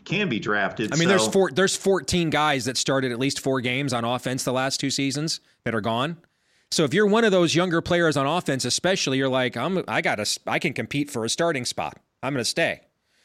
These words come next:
Speaker 2: But if you're one of those top tier defensive guys that there'd be a huge market for, a Mason Graham, a Kenneth Grant,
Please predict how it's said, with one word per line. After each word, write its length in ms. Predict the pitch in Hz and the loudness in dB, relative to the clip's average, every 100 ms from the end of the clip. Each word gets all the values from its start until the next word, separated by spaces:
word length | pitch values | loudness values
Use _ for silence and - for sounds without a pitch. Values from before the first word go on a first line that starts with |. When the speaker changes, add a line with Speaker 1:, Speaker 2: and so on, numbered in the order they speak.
| _ - | _ -2
Speaker 2:
But 80 | |
if 80 | 165 | 0
you're 100 | 196 | 2
one 140 | 208 214 | 2 2
of 60 | |
those 180 | 196 175 | 2 2
top 320 | 185 180 180 | 0 0 0
tier 200 | - 196 | 0 0
defensive 540 | 139 143 156 180 175 156 | 2 0 0 -2 -2 0
guys 360 | 165 175 190 | 0 0 0
that 100 | 143 | 0
there'd 160 | 143 139 | 0 0
be 100 | 131 | 0
a 60 | |
huge 260 | 117 147 - | 0 0 0
market 320 | 127 139 147 | -2 -2 -2
for, 220 | - 156 | -2 -2
a 40 | 120 | 0
Mason 360 | 120 135 143 | 0 0 -2
Graham, 320 | 123 131 139 123 | -2 0 0 -2
a 40 | |
Kenneth 300 | 117 131 131 | -2 -4 -4
Grant, 400 | 113 117 151 - | -4 -4 -4 -8